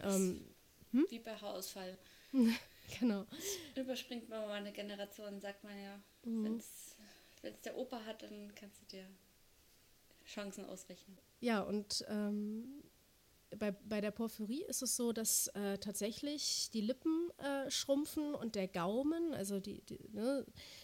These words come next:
Speaker 1: äh, kann, kann kleiner werden und dann treten die Zähne natürlich mehr hervor und es gibt außerdem ein, ja, so eine Art blutigen Zahnbelag, so ein roter Zahnbelag.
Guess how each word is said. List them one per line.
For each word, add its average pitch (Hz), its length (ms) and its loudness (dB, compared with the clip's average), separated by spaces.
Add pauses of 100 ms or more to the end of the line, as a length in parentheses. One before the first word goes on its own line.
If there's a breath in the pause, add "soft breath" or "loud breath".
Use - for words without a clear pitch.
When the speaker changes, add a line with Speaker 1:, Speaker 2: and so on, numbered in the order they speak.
(140 loud breath)
Speaker 1:
äh, 226 360 2
kann, 214 320 -2
kann 202 260 -2
kleiner 233 380 0
werden 233 220 2
und 214 160 -2
dann 214 340 2
treten 240 480 2
die 208 320 0
Zähne 269 420 4
natürlich 214 460 2
mehr 214 200 2
hervor 262 640 0
und 202 180 -2
es - 160 0
gibt - 220 -4
außerdem 226 640 2 (440 loud breath)
ein, 208 420 2
ja, 196 180 2
so 214 100 4
eine - 180 2
Art 190 160 0 (160)
blutigen 226 520 2
Zahnbelag, 202 680 2
so 202 120 0
ein 190 60 4
roter 208 300 0
Zahnbelag. 202 720 -2